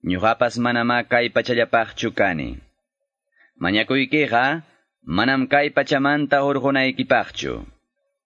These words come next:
Aswanja diablomanta waqaychanaykipaqmi. Ñuqaqa manam kay pachallapaqchu kani. Chaynataqmi paykunapas mana kay pachallapaqtaqchu. Kikikipaqillachuy anchay chihapwaq.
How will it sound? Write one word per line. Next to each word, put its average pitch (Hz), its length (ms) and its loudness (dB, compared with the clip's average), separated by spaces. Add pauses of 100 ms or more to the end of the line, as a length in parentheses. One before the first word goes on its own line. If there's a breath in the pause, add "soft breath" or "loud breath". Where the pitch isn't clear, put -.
Aswanja 120 580 0
diablomanta 123 800 0
waqaychanaykipaqmi. 113 1200 0 (840)
Ñuqaqa 127 460 0
manam 135 400 0
kay 135 240 2
pachallapaqchu 135 800 0 (100)
kani. 92 300 0 (680)
Chaynataqmi 113 640 0
paykunapas 120 640 0
mana 117 320 0
kay 120 240 0
pachallapaqtaqchu. 113 1080 -2 (1000)
Kikikipaqillachuy 131 1040 0
anchay 147 480 0
chihapwaq. 127 680 -2